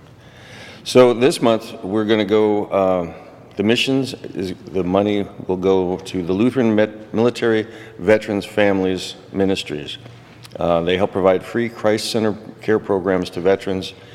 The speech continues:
mi-, uh, military, and their families. And the big one today, Sit and Be Fit will be, uh, will not be g-, meeting this Tuesday.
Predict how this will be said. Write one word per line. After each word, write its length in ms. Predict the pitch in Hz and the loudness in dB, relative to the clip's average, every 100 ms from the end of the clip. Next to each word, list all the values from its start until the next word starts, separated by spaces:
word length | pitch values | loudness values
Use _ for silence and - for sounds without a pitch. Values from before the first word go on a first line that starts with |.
| - - - - - | -20 -20 -20 -20 -8
mi-, 120 | 90 98 | 0 2
uh, 460 | 92 92 90 87 | 2 2 2 0
military, 520 | 85 95 92 101 95 | 0 0 0 0 0
and 220 | - 92 95 | 0 0 0
their 80 | |
families. 540 | 87 87 80 69 69 - - - - - - - - - - - - - - - | 0 -2 -2 -6 -12 -18 -20 -20 -20 -20 -20 -18 -20 -20 -20 -20 -18 -20 -12 0
And 160 | 101 | 2
the 60 | 101 | 4
big 180 | 131 147 | 4 4
one 200 | 139 117 | 0 0
today, 400 | 110 104 127 117 - - - - - - - - - - - | 0 0 0 -4 -14 -18 -20 -20 -20 -20 -20 -20 -20 -20 -12
Sit 340 | - 135 - | 0 2 2
and 580 | 120 104 - - - 107 | 0 0 -4 -18 -12 -4
Be 140 | 113 | -2
Fit 440 | 101 - 110 - - - 90 | -2 2 2 0 -10 -16 -2
will 200 | 98 98 | 2 2
be, 400 | 92 98 95 - | 2 0 0 0
uh, 260 | 87 87 85 | 0 2 0
will 120 | 87 | 0
not 220 | 98 98 | 0 0
be 120 | 98 | -4
g-, 80 | 92 - - | -6 -8 -8
meeting 420 | 98 98 90 82 - | -4 -2 -2 -4 -6
this 220 | 90 87 | -6 -6
Tuesday. 580 | - 110 87 82 80 | -4 -4 -4 -2 -2